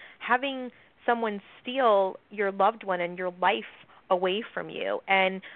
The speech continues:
I think that for a lot of people, sure, that's, especially when you're in a marriage, you know, even if it's the most solid of marriages, there's, there might be, like, this, this fear that you have of,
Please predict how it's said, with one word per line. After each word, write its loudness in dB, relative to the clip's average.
I 4
think -4
that 0
for 2
a 0
lot 4
of -2
people, -6
sure, -2
that's, 0
especially -4
when 0
you're -4
in -4
a -4
marriage, 0
you -6
know, 2
even -4
if 0
it's -4
the -4
most -4
solid 4
of 0
marriages, 0
there's, 2
there 0
might 0
be, -4
like, 0
this, 2
this -2
fear 0
that -2
you -6
have 2
of, 2